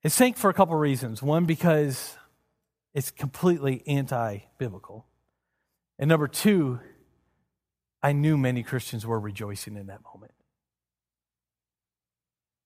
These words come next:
Because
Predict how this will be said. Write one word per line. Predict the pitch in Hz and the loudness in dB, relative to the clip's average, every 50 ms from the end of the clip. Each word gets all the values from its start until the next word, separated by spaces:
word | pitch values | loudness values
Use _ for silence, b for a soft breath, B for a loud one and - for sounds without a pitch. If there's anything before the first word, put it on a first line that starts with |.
| _ _ _ _ _ _ _ _ _ _ _ _ _ _ _ _ _ _ _ _ _ _ _ _ _ _ _ _ _ _ _ _ _ _ _ _ _ _ _ _ _ _ - | _ _ _ _ _ _ _ _ _ _ _ _ _ _ _ _ _ _ _ _ _ _ _ _ _ _ _ _ _ _ _ _ _ _ _ _ _ _ _ _ _ _ -4
Because | - 175 - 208 208 208 208 190 175 151 - - - - - - - - | -2 2 6 6 6 6 6 4 0 -2 -6 -8 -10 -12 -12 -14 -16 -18